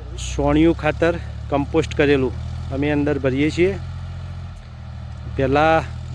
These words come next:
ભરવાનું, ચાર ઓગળ માટી, ફેર ભરવાનું, ચાર ઓગળ માટી, એ રીતે ભરતા ભરતા ઉપર ભરી દેવાનું. પછી ટપક ઉપર મેકવાની,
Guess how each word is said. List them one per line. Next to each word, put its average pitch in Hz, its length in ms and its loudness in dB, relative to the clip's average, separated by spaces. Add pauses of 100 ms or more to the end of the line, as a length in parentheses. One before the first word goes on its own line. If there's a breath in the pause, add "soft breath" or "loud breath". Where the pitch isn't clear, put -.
ભરવાનું, 151 420 4
ચાર 151 220 4
ઓગળ 156 200 4
માટી, 151 380 2
ફેર 151 240 0
ભરવાનું, 160 340 2
ચાર 147 220 0
ઓગળ 151 440 -2
માટી, 151 440 0
એ 156 80 4
રીતે 156 340 2
ભરતા 127 340 0
ભરતા 143 280 0
ઉપર 147 240 0
ભરી 135 180 0
દેવાનું. 160 360 4
પછી 151 220 -6
ટપક 151 440 -2
ઉપર 170 220 2
મેકવાની, 175 520 2